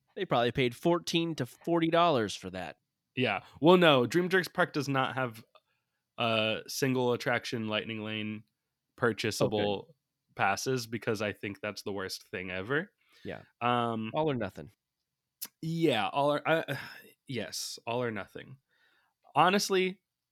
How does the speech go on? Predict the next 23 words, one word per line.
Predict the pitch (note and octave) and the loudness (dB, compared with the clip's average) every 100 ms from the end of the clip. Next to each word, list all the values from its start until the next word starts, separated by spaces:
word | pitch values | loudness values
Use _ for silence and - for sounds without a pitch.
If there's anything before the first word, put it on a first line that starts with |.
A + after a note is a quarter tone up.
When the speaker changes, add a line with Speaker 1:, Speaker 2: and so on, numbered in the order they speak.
| - C3+ | 2 4
Speaker 2:
I | D#3 | 4
think | F3 F3 | 0 0
we're | D#3+ | 0
gonna | C#3+ D3 C#3+ | 0 2 0
g-, | B2+ - | -2 -6
we're | B2 C3+ | -2 0
gonna | C3 C3+ | 0 -2
use | B2+ B2 B2+ | 0 0 -2
the | - A2+ | -4 -6
paper, | - A#2 B2 B2 A#2+ - _ - | -4 -4 -2 0 0 -2 _ -6
the | B2+ | -2
original | B2+ C3+ C#3 C#3+ | 2 2 0 -4
paper | C#3 C#3+ C3+ | -2 -2 -2
fast | - A#2+ B2+ - | -2 0 0 0
pass | C3+ C3+ | -2 -2
system | D3 - D3+ D3 C#3 | -6 -4 -2 -2 -2
is | A#2+ | -4
the | A2+ | -4
jerk | A#2 A#2+ - | -4 -6 -2
pass. | B2+ C3+ C#3 - - _ _ _ _ _ _ - | 0 0 -2 -10 -14 _ _ _ _ _ _ -12
Speaker 1:
Mm-hmm. | B2+ B2 | -8 -4
Speaker 2:
Um, | A#2 A2 G#2 G2+ G#2+ - _ _ _ _ _ _ _ _ _ _ _ _ - - - D2 | -2 -4 -6 -8 -12 -20 _ _ _ _ _ _ _ _ _ _ _ _ -20 -20 -20 -20
uh, | C#2+ E2 D#2 A#1 B1 A1 G#1 A#1+ - D2 D2 C#2 | -18 -18 -18 -20 -20 -20 -20 -20 -20 -20 -18 -18